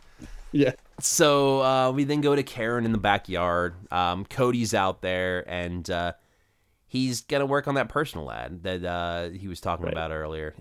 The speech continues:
Speaker 2: And Karen starts to, like, briefly talk to him about that. Dana and, um, who are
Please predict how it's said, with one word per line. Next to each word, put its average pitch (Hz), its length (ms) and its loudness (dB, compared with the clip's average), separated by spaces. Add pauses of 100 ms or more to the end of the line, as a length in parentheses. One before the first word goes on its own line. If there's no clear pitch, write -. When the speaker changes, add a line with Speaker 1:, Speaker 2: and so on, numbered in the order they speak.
Speaker 2:
And 85 640 -8 (800)
Karen 107 400 2
starts - 400 0
to, 101 100 -6
like, 92 220 -4
briefly 95 340 -6
talk 82 240 -4
to 87 80 -8
him 78 60 -6
about 76 300 -6
that. 123 380 0
Dana 98 280 0
and, 82 500 -10
um, 82 600 -2 (1160)
who 143 80 -12
are 80 80 -12